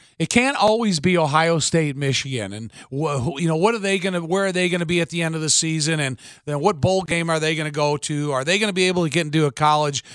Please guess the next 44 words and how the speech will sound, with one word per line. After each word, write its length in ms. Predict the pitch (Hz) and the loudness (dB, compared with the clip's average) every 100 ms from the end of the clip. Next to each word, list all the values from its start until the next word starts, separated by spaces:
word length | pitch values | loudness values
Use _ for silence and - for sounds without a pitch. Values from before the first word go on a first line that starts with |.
| - - | -16 -2
playoff 360 | 165 160 147 | 0 2 0
championship? 720 | - 160 147 156 131 143 113 - - - 180 | -2 -2 -4 -4 -4 -6 -6 -10 -20 -4 0
I 100 | 208 | 0
think 200 | 262 202 | 0 -2
you 100 | 190 | 2
gotta 280 | 196 175 | 2 2
still 520 | 151 - 180 190 170 - _ _ _ - | 0 0 2 2 2 -4 _ _ _ 0
have 260 | 170 165 | 2 2
your 140 | 165 151 | -2 -4
intentions 540 | - 160 143 165 139 | -2 -2 -2 -4 -4
in 100 | 139 | -4
making 280 | 143 143 147 | -4 -4 -4
the 100 | 127 | 0
whole 220 | 151 160 | 2 2
Big 280 | 139 147 - | 0 -2 -2
Ten 260 | 151 139 | -4 -4
better. 420 | 135 131 127 98 - - _ | -2 -4 -4 -6 -10 -18 _
You 80 | 175 | -2
can't 280 | - 226 233 | 2 2 2
always 460 | 175 180 180 165 160 | 2 2 2 0 2
have, 460 | 160 147 147 127 - _ _ _ _ _ | 2 2 0 -4 -16 _ _ _ _ _
you 120 | 156 | -2
know, 220 | 147 143 | 0 2
the, 240 | 143 143 143 | 0 -2 -4
the 140 | 143 | -6
teams 400 | 127 196 175 165 | -4 0 0 0
that 140 | 156 151 | -2 0
are 320 | 147 143 143 | 0 0 0
in 80 | 143 | -4
the 80 | 135 | -4
bottom 440 | 143 147 143 139 | 0 2 0 -2
rung 300 | 143 143 143 | -2 -2 -2
maybe 360 | 131 127 131 123 | -4 -4 -4 0
always 420 | 156 151 151 117 | 2 2 -2 -2
be 160 | 147 | -4
in 80 | 143 | -4
the 80 | 139 | -2
bottom 400 | 131 143 143 139 | 0 2 2 -2
rung 200 | 139 139 | -2 -2
and 120 | 135 | -4
be 100 | 135 | -2
satisfied 720 | 123 151 143 139 - 147 143 | 0 0 0 0 0 0 0
with 160 | 139 131 | -4 -4
that. 340 | 135 135 156 | 0 0 0